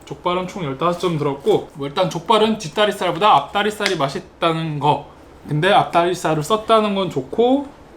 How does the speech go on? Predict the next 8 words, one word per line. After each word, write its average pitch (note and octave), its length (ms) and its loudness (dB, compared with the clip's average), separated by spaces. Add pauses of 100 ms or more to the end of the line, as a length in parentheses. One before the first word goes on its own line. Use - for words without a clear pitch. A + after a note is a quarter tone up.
뭐, C3+ 420 -2
양은, F3 720 0 (140)
양은 E3+ 180 0
솔직히 A3+ 280 -4
많진 D3+ 320 2
않죠, A#3+ 200 -2
이게. A#2 240 -6 (600)
요렇게 F3 500 -2